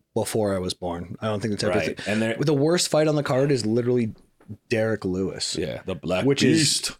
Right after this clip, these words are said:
Speaker 1: which is
Speaker 2: Coming off
Speaker 1: insane.
Speaker 2: a three-fight loss.
Speaker 1: Yeah, I think that, that, I think
Speaker 2: Crazy.
Speaker 1: they're, they're, they're hoping he's gonna get a, a
Speaker 2: I hope
Speaker 1: nice,
Speaker 2: so, too.
Speaker 1: spectacular
Speaker 2: I
Speaker 1: win
Speaker 2: wanna
Speaker 1: here.
Speaker 2: see some, I wanna see some fucking carnage. So you guys,
Speaker 1: <laughs>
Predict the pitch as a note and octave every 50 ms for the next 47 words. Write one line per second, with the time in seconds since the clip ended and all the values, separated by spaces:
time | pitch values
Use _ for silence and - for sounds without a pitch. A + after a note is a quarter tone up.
0 | _ - C3 B2+ - - B2 A#2 A2 G2+ - - A2 A2 A2 A#2 C#3 C#3 C#3 B2+
1 | - A2+ G2+ G2+ G#2+ A#2+ C3+ B2+ A#2 G#2 C3 C3 C3 A2+ - F2+ E2+ F2 F#2+ G#2+
2 | F#2+ C#2+ C#2+ D2 - - - - - - _ _ - - - E2+ E2+ D2+ - -
3 | - _ - - - - - B2 A#2 - - - - A3+ A#3+ - G3 G#3 G#3 F#3+
4 | F3+ D#3+ E3 D#3 C#3 C3+ B2 - - - - _ - B2 A2+ - - A#2+ A2+ -
5 | _ _ _ _ _ _ _ _ _ _ _ _ - B2+ A#2+ A#2 G#2+ G#2 C#3 B2+
6 | A#2+ - A#2 A#2 A2 A2+ G2+ - - A2 G#2+ G#2 G#2+ A2 G2+ G2 F#2+ F#2 F2+ -
7 | G#2+ A2 G#2+ A2 A#2+ A#2 A2+ A2 - - - B2+ - - C3+ A#2 G#2+ - B2 A2+
8 | A2 G#2+ G#2 G#2+ G#2 G#2+ G#2+ G#2+ G2+ F#2+ F2+ - F2+ E2+ F2 D#2+ - F2 F#2+ F#2+
9 | F#2 F2 - - F2+ E2+ - E2+ C#2+ C#2 - - - - - F2+ - - - B1+
10 | - - - - E2+ D#2 D2 C2 - - - - F#2+ G2+ - G#2 G2 F#2+ F#2 G#3
11 | F#3+ - -